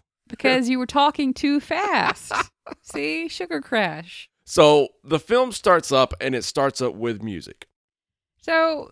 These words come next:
Speaker 1: the film actually starts off with music. There are a few things that I, I wrote that I found about the film. Uh,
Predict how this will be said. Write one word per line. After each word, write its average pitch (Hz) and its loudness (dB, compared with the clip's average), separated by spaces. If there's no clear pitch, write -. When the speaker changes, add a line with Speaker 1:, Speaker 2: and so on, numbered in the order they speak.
Speaker 1:
the 294 -8
film 339 0
actually 294 -4
starts 269 -4
off 269 -2
with 269 -8
music. 214 -6
There 226 -6
are 269 0
a 262 -4
few 302 -6
things 277 -4
that 247 -6
I, 233 0
I 220 2
wrote 226 0
that 220 -2
I 220 0
found 208 -4
about 202 -2
the 202 -10
film. 185 -6
Uh, 202 0